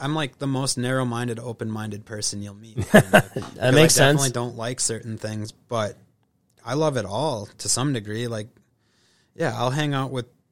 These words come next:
Speaker 1: my friends that are listening to, like, trap music, and I'll, like, take inspiration from that, but then I'll go hang out with my friends who are listening to Doc Watson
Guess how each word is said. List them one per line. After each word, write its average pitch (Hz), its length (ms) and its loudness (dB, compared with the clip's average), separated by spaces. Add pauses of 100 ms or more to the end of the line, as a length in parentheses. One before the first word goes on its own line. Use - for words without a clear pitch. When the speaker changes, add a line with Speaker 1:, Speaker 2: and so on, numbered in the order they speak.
(240)
Speaker 1:
my 131 160 -6
friends 123 320 -2
that 120 120 -2
are 120 100 0
listening 127 340 -2
to, 127 80 -2
like, 123 160 -6
trap 135 380 -6
music, 104 420 -16
and 110 100 -8
I'll, 107 140 -4
like, 104 260 -6
take 113 280 -2
inspiration 117 640 0
from 120 200 -2
that, 120 280 -2
but 110 100 -8
then 117 140 -4
I'll 117 100 -4
go 120 140 -2
hang 117 240 -2
out 120 140 -4
with 120 160 -8
my 113 260 -4 (320)
friends 120 260 -4
who 123 60 -2
are 120 80 -2
listening 120 400 -2
to 113 100 -4
Doc 104 360 -12
Watson 107 580 -6